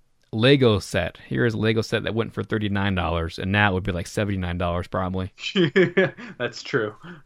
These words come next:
Speaker 2: <laughs>
Speaker 1: Yeah, that's probably the only thing I can really see in this catalog that's changed in prices. Other than the, uh, really cool cassette players. Those are more
Speaker 2: Right.
Speaker 1: expensive nowadays.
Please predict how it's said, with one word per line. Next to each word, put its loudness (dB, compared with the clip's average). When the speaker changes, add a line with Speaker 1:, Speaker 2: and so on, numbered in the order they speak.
Speaker 2:
<laughs> 2
Speaker 1:
Yeah, 0
that's -2
probably 4
the 0
only 4
thing 2
I 6
can 0
really 0
see -4
in 0
this -4
catalog 0
that's -6
changed -2
in -4
prices. -8
Other 6
than 2
the, 4
uh, 6
really 2
cool 4
cassette 4
players. 0
Those 6
are 6
more 8
Speaker 2:
Right. 6
Speaker 1:
expensive -2
nowadays. -2